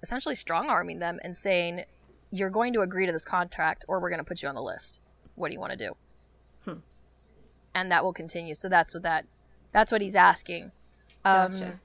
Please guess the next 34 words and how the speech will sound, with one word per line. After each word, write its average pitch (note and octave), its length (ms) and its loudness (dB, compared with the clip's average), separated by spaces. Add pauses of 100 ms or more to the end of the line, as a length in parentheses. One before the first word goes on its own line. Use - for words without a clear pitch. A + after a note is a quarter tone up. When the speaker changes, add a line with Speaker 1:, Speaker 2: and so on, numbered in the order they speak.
(760)
Speaker 1:
I, A3+ 280 10 (600)
like, F#3 340 2
sag B3 300 4
aftra G#3+ 760 6
is F#3 380 -2
responsible F3+ 580 -2
for - 160 -6
updating, F3+ 640 -2 (460)
um, F3+ 380 -2 (240)
the F#3+ 140 -2
naughty F3+ 360 4
list, G3 480 -2 (100)
as F#3+ 180 4
it F3 100 2
were, F#3+ 200 6
as F3 180 4
they F3+ 120 0
feel F#3+ 180 -2
necessary. F#3+ 540 -2
I'm F3 240 0
not F3 180 0
up F3 200 -2
on E3+ 160 -2
who E3+ 320 -4
is E3+ 300 -4
on E3+ 140 -2
the E3+ 60 -8
naughty E3+ 260 -2
list F3 240 -4
and E3+ 120 -10
who F3+ 80 -6
is F#3 140 -6
on E3 160 -4
the, E3 260 -2